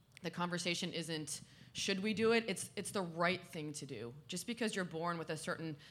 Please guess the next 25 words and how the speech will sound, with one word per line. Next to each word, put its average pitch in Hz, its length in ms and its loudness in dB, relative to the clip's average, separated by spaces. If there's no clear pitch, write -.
type 180 200 2
of 170 120 -2
chromosome 165 640 0
shouldn't 185 360 -2
give 175 240 0
you 156 400 0
entitlement 170 800 2
of, 160 320 0
of 156 220 -2
resources 170 640 0
and 156 120 -2
opportunity. 151 640 0
It 170 120 -2
should, 180 240 2
it 180 100 2
should 190 160 -2
be 180 220 -2
for - 220 -4
everyone. 139 540 2
Um, 147 320 4
and 160 480 4
obviously 175 460 4
that's 160 220 2
a, 156 220 4
a 156 160 4